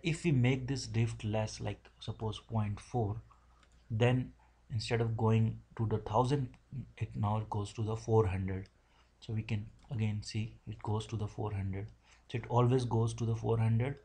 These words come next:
but, uh, uh, the number, uh, it's not exactly four hundred all the time. So now let's make it point one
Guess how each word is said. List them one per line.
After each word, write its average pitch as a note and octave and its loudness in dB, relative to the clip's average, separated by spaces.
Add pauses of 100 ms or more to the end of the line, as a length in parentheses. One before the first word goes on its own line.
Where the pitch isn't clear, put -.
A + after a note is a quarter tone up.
(380)
but, A2+ 6 (100)
uh, A2+ 4 (180)
uh, G#2+ 4 (160)
the A#2 2
number, B2+ 4 (640)
uh, A2+ 4
it's A2+ -4
not A#2+ 2
exactly A2 0
four A2+ 0
hundred G#2 -2
all G2+ -2
the G2+ -2
time. G2 -4
So - -8
now C3 2
let's B2 -4
make B2 -2
it B2 -4 (420)
point A2 2
one G#2+ 0